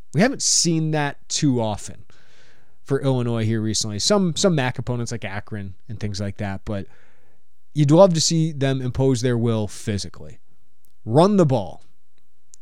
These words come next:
dominate the trenches, control the ball, don't turn it over, and don't make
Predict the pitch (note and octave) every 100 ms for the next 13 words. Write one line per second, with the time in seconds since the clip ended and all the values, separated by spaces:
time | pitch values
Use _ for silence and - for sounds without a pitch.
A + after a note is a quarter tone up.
0 | - C#3 D#3+ F3+ F3+ F3 E3+ - C3 A2+
1 | - G2+ F#2+ - - - - - - -
2 | - - - - - - C3 A#2 - D#3+
3 | G3+ G#3+ D3 G#2+ G2 G2 G#2+ D3 - -
4 | E3+ E3+ C#3 A2 G2+ G2+ G2 - - -
5 | - - - - D#3+ D#3+ B2 D#3 D#3 -
6 | C#3 C3 B2 - -